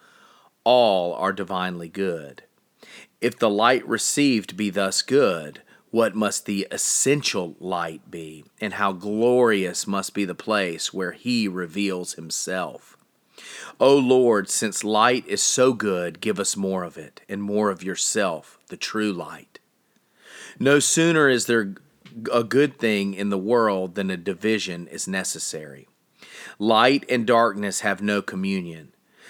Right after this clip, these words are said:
God has divided them. Let us not confound them. Sons of light must not have fellowship with deeds, doctrines, or deceits of darkness.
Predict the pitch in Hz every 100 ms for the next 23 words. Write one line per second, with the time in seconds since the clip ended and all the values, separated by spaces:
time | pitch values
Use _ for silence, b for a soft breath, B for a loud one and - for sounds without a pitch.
0 | b 117 110 113 120 131 135 131 117 98
1 | - 90 98 95 87 82 85 78 71 _
2 | b b b 110 117 123 123 120 95 -
3 | 104 92 - - 87 - 92 90 85 80
4 | 76 - _ _ _ B B B - 143
5 | 147 123 107 120 131 127 117 113 - 117
6 | 113 104 - 113 113 113 - 110 101 95
7 | 110 123 123 123 107 - - _ 110 110
8 | 110 - 110 104 95 - 104 92 92 -
9 | 120 107 - 87 98 92 80 82 71 -